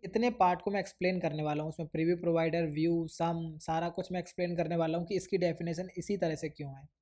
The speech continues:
जैसे अगर मैं प्रीव्यू प्रोवाइडर की बात पूछूँ तो ये सिंपल सा एक, ना तो क्लास है, ना प्रोटोकॉल है, अ, सॉरी, ना तो क्लास है, ना स्ट्रक्ट है, ना डेलीगेट है, कुछ नहीं है।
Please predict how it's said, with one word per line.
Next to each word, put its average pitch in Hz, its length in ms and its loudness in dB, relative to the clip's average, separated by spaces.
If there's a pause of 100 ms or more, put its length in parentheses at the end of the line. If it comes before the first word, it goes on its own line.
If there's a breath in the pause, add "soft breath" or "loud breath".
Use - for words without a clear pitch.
(640 loud breath)
जैसे 170 220 2
अगर 190 200 4
मैं 214 160 -4
प्रीव्यू 202 260 4
प्रोवाइडर 185 480 4
की 180 120 -2
बात 170 300 0
पूछूँ 175 320 -6 (140)
तो 208 60 4
ये 220 120 2
सिंपल 190 460 -2
सा 208 160 -2
एक, 220 160 -4 (440)
ना 160 180 -4
तो 196 140 -4
क्लास 175 480 0
है, 208 280 -6
ना 170 160 -2
प्रोटोकॉल 175 600 2
है, 196 280 -2 (380)
अ, 156 140 -2
सॉरी, 151 340 0
ना 156 260 -6
तो 170 120 -2
क्लास 175 420 0
है, 190 120 0
ना 185 140 -2
स्ट्रक्ट - 540 -6
है, 170 140 -2
ना 165 140 -4
डेलीगेट 160 520 -2
है, 165 80 -6
कुछ 165 200 -14
नहीं 151 120 -8
है। 190 60 -10